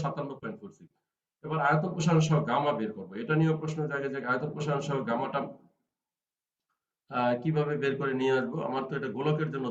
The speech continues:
দরকার, তো গোলকের উপাদানের দৈর্ঘ্য প্রসারণ সহগ দেওয়া আছে, যে আলফার মান দেওয়া আছে, গোলকের উপাদানের দৈর্ঘ্য প্রসারণ সহগ আলফা দেওয়া আছে, তাহলে আয়তন প্রসারণ সহগ গামা সমান থ্রি আলফা, অর্থাৎ এই আলফার মানকে তিন দ্বারা গুণ করে আয়তন প্রসারণ সহগ বের করবে, এবার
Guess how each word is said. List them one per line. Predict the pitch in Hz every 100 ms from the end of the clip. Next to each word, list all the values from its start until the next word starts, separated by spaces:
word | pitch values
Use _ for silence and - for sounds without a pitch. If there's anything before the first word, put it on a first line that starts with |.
| 104
দরকার, | 92 95
তো | 104 104
গোলকের | 143 160 165
উপাদানের | 156 160 160 160
দৈর্ঘ্য | 151 151 160
প্রসারণ | 156 156 139
সহগ | 143 117 117
দেওয়া | 104
আছে, | 92 101
যে | 117
আলফার | 127 131 117
মান | 107 95
দেওয়া | 90 85
আছে, | 82 - _ _ _ _
গোলকের | 135 160 165 160
উপাদানের | 160 165 180 147
দৈর্ঘ্য | 151 156
প্রসারণ | 147 143 127
সহগ | 123 120
আলফা | 120 117
দেওয়া | 101 95
আছে, | 107
তাহলে | 113 127
আয়তন | 135 160
প্রসারণ | 156 160 156
সহগ | 160 123
গামা | 151 156
সমান | 151 147 147
থ্রি | 165 151
আলফা, | - 120 - - _ _
অর্থাৎ | 135 151 151
এই | 143
আলফার | 147 156 151
মানকে | 156 160 160
তিন | 160
দ্বারা | 160 156
গুণ | 156 156
করে | 156 147
আয়তন | 143 151 156
প্রসারণ | 160 147
সহগ | 147 127
বের | 135 127
করবে, | 139 156
এবার | 160